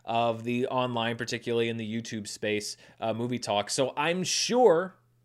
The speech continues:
that there are many people who are big mad over the idea that Korg and Korg species come from two dads, and that, uh, you know, this was sprung on the audience, uh, who, "I didn't know that was gonna be in the movie."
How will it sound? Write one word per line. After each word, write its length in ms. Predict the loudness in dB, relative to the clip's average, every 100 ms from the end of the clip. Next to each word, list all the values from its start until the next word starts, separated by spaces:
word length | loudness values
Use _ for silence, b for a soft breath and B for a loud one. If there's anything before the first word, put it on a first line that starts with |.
| _ _
that 160 | 0
there 180 | 4 4
are 100 | 4
many 360 | 2 2 2 0
people 360 | 0 2 2
who 140 | 4 6
are 160 | 4
big 260 | 4 0 2
mad 380 | 2 2 2 0
over 200 | -2 0
the 140 | 2
idea 460 | 2 2 2 4 4
that 240 | 0 -4
Korg 500 | 2 4 6 4 2
and 140 | -6 -4
Korg 280 | 0 0
species 600 | -2 -4 -4 -4 -4 -4 -6
come 480 | -6 -4 -4 -4
from 480 | -8 -4 -2 -2 -6 -4
two 160 | -2
dads, 500 | 2 2 2 -2 -8 -12 B B -8
and 220 | -6 0
that, 280 | 0 0 -2
uh, 200 | 0 0
you 200 | -2 -4
know, 200 | -4 -4
this 200 | -6 -6
was 140 | -8
sprung 320 | -6 -4 -4
on 140 | -4 -4
the 80 | -2
audience, 500 | -2 -2 -4 -4 -6
uh, 160 | -4 -4
who, 260 | -6 -6
"I 140 | -4 -4
didn't 140 | -2
know 100 | 0
that 120 | 2
was 120 | 0
gonna 140 | -4 -6
be 120 | -4
in 80 | -4
the 80 | -4
movie." 320 | -6 -4